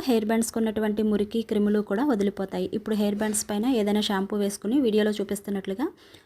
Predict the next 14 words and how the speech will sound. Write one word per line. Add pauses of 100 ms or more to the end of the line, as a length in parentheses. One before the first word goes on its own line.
మిగతా
మురికి
కూడా (120)
పోయేలాగా (100)
చేతులతో (120)
బాగా
రబ్
చేసి, (500)
వాటర్తో (100)
టూ,
త్రీ
టైమ్స్
వాష్
చేస్తే